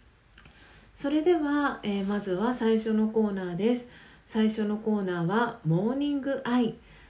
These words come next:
スジャータが今伝えたい思いということで、このコーナーではスジャータが今朝ラジオトークリスナーと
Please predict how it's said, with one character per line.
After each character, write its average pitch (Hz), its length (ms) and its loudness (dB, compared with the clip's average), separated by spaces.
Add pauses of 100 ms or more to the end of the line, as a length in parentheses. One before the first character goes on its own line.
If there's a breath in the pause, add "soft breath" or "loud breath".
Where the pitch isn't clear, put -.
(180 loud breath)
ス - 200 -8
ジ 226 100 2
ャ 214 120 4
ー 214 40 -8
タ 180 140 -2
が 240 380 -2
今 214 240 2
伝 226 340 -6
え 277 80 -2
た 277 200 -4
い 269 140 -6
思 240 300 -2
い 220 260 -4
と 208 120 -4
い 202 120 0
う 196 60 -4
こ 196 140 -10
と 180 160 -8
で、 240 280 0 (340 loud breath)
こ 220 140 0
の 226 160 4
コ 226 200 0
ー - 20 4
ナ 190 180 0
ー 175 60 -4
で 170 100 -2
は 226 300 2 (260 loud breath)
ス - 160 -8
ジ 214 100 0
ャ 220 100 4
ー 214 40 0
タ 190 120 -4
が 175 180 -6
今 269 100 -4
朝 240 400 -4
ラ 165 160 2
ジ 220 140 -2
オ 269 100 -2
ト 294 220 0
ー 285 40 -8
ク 294 140 0
リ 302 140 0
ス 285 100 -6
ナ 226 200 0
ー 214 40 -6
と 233 300 2